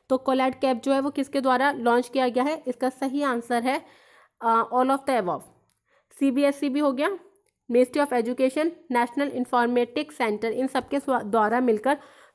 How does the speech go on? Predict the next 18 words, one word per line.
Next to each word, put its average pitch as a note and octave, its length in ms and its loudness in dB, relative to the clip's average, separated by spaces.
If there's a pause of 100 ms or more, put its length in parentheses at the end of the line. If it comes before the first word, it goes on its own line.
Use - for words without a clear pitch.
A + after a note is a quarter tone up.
कोलैब C4+ 360 2 (140)
कैड G#3+ 240 2
जो A#3 140 0
है C4+ 120 0
उसे C#4+ 300 -4
लॉन्च C4 340 0
किया G#3+ 300 -2
गया F#3 180 -12
है। E3+ 180 -18 (4000)
अगला C4 240 2
क्वेश्चन C4+ 280 0
है, D#4 60 4
निम्नलिखित D4 440 0
में C#4 120 0
से D4 140 -2
किस D4+ 220 -4 (360)
सिटी C#4+ 360 -2
में G#3+ 220 0